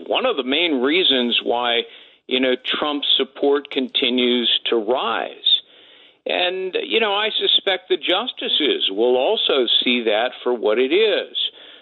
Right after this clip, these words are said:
Uh, they've asked Trump's lawyers to respond to this pe-, petition by, uh, Jack Smith, who wants to essentially butt to the front of the line and skip the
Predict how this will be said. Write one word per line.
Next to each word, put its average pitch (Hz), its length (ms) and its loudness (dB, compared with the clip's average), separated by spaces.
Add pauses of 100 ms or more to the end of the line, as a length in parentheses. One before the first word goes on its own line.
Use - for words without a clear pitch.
(180)
Uh, 120 260 -2
they've 117 220 0
asked 135 300 0 (120)
Trump's 135 320 -6
lawyers 131 520 2
to 117 60 -10
respond 131 640 0
to 131 60 2
this 123 200 2 (160)
pe-, - 460 -2
petition 127 520 2
by, 113 300 0
uh, 107 340 -2
Jack 117 220 0 (100)
Smith, 113 220 0
who 131 100 -2
wants 139 380 0
to 127 180 4
essentially 131 640 2 (320)
butt 151 340 -2 (100)
to 151 100 -2
the 135 200 -2
front 147 220 0
of 123 100 0
the 117 60 0
line 147 520 0
and 127 200 -8
skip - 420 -2
the 131 220 2